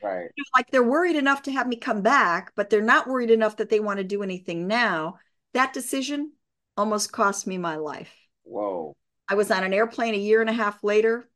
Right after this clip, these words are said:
Speaker 2: headed to, on a safari to Africa.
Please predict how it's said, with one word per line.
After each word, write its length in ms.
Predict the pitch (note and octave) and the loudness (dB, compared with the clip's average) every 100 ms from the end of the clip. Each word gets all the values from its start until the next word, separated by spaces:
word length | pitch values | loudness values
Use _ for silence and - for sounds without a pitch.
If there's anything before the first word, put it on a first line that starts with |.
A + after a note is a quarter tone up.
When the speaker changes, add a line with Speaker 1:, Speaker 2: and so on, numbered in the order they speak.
| _ _ _ | _ _ _
Speaker 2:
headed 340 | B3 B3 A#3 | -6 -6 -6
to, 160 | - G#3+ | -6 -2
on 180 | A3 A3 | 0 0
a 40 | |
safari 800 | G#3 A3 - - C4+ C#4 F3+ E3 - | -2 -8 -6 2 4 4 -2 -6 -8
to 200 | G3+ - | -8 -4
Africa. 680 | F3 D#4 - - - - | -4 -4 -8 -18 -16 -18